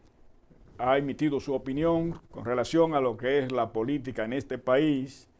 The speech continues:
Sin embargo, ella también conoce de lo que sucede en nuestro país de origen. Y vamos a ir a una breve pausa comercial y entonces cuando vengamos ella va a darnos su opinión respecto a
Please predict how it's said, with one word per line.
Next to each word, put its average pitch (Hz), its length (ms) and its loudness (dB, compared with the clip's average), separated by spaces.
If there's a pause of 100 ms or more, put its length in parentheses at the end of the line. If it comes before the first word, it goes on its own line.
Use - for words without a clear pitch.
(320)
Sin 170 140 -4
embargo, 208 340 4
ella 214 120 8
también 170 240 0
conoce 131 440 0
de 104 420 -4
lo 117 120 -10
que 123 100 -6
sucede 120 680 -2
en 113 100 -6
nuestro 117 380 -6
país 120 640 0
de 120 80 -2
origen. 113 500 0 (640)
Y 135 260 0
vamos 196 360 2
a 180 80 6
ir 196 120 4
a 147 200 6
una 156 260 0
breve 131 280 0
pausa 127 800 2 (180)
comercial 147 680 2
y 139 80 0
entonces 131 720 0
cuando 110 640 -2
vengamos 143 540 0
ella 139 160 4
va 127 420 6
a 120 40 4
darnos 127 540 2
su 117 420 -4
opinión 135 680 0
respecto 120 680 -2
a 110 240 -2